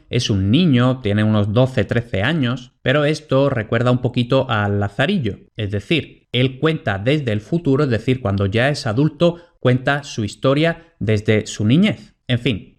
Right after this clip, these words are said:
luego he cogido también este otro pequeño fragmento que me parece muy interesante porque es una descripción muy breve, muy concisa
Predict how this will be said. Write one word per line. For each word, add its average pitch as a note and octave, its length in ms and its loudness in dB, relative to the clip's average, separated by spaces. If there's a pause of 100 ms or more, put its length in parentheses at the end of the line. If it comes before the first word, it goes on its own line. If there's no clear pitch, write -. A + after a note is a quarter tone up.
(120)
luego F3+ 640 -2
he C3+ 120 -4
cogido D3 420 -2
también B2+ 480 0
este C#3 400 0
otro C#3 320 0
pequeño C#3 380 0
fragmento B2+ 1120 -2
que A2 100 -2
me A2 120 0
parece C#3 500 0
muy D#3 320 2
interesante C#3 1000 0
porque C#3+ 360 0
es D3 140 -4
una D3+ 320 2
descripción B2 680 0
muy D3 220 4
breve, C#3+ 340 4
muy C#3 200 6
concisa C#3 840 0